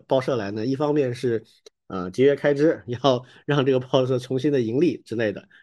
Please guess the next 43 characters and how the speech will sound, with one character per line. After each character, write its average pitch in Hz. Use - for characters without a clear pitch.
啊， 107
另 175
一 165
方 143
面 127
可 -
能 107
也 117
是 110
代 131
表 107
了 90
贝 127
索 95
斯 -
的 120
一 104
些 107
关 143
键 139
的 98
意 135
见， -
一 139
些 147
重 185
要 139
的 110
决 101
策 131
一 107
定 123
他 127
是 127
会 110
向 107
贝 120
索 95
斯 104
去 104
汇 117
报 127
的。 -